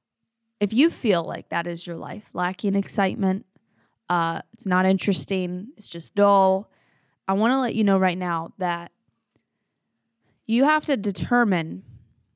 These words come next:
if you are in, uh, maybe a mundane season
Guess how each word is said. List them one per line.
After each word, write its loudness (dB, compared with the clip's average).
if -4
you 2
are 2
in, -2
uh, 0
maybe 6
a 4
mundane -4
season -2